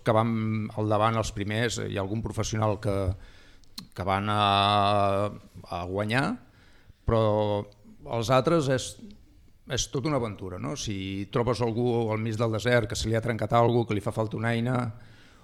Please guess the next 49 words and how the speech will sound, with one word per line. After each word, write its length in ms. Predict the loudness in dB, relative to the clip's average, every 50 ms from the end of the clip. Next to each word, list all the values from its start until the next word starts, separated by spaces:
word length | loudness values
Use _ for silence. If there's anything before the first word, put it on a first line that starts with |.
| -20 -20 -20 -8
o 560 | -4 -2 0 0 0 0 0 0 0 -2 -2 -4 -6
llavors 260 | -6 -6 -6 -8 -10 -4
pares, 440 | 0 0 2 4 4 4 2 2 2 0
és 300 | 0 0 -2 -4 -6 -6 -2 -2
molt 160 | 0 0 0
de 60 | 0 -2
companyerisme, 640 | -2 -2 -2 -2 -2 -4 -4 -6 -6 -6 -6 -4 -2
no? 120 | 0 0
I 80 | 0 0
després 260 | -2 -2 -4 -2 0
en 80 | 2 2 2
el 60 | 2 2
campament 460 | 2 2 2 2 2 2 2 2 2
també, 240 | 4 4 6 6 6 4 4
mira, 240 | 2 2 4 4 4
a 280 | 4 2 0 -2 -2
algú 180 | -2 0 2 2
li 80 | 2 4
falta 300 | 4 4 4 4 4 4
alguna 320 | 4 4 4 2 2 2
cosa, 180 | 0 -2 -4 -6
doncs 180 | -6 -6 -4 -2
lo-, 180 | -2 -2 -2 -2
li 140 | -2 0 0
dons. 460 | 2 4 4 4 2 0 0 -2 -4 -8 -10 -14 -12 -4
Si 200 | 0 4 6 6
el 80 | 8
primer 240 | 8 8 10 12 12
any 140 | 12 12 12
va 80 | 12 12
ser 140 | 10 8 8
dur, 160 | 6 6 4 2 0 -4 -8 -6
dius, 240 | -2 2 2 2 4
«Bueno, 240 | 4 4 4 4 2 2
per 100 | 4 4
què 120 | 4 4 4
tornes?» 520 | 4 4 4 2 0 -2 -4 -6 -8 -12 -12 -10
Doncs 400 | -8 -8 -8 -8 -8 -8 -10 -10 -12 -16 -20 -20 _ -6 0
per, 160 | 2 2 2 2 2
per 140 | 0 2 2
això, 300 | 2 2 4 4 6 4 4
no? 220 | 2 0 0 -2 -4 -10 -20 -6 -2
Perquè 240 | -2 0 2 2 2
és 80 | 2 4 4
com 120 | 4 6
una 160 | 6 4 4
família, 400 | 4 2 0 0 0 0 -2 -2
no? 140 | -2 -2 0
De, 160 | 0 0 0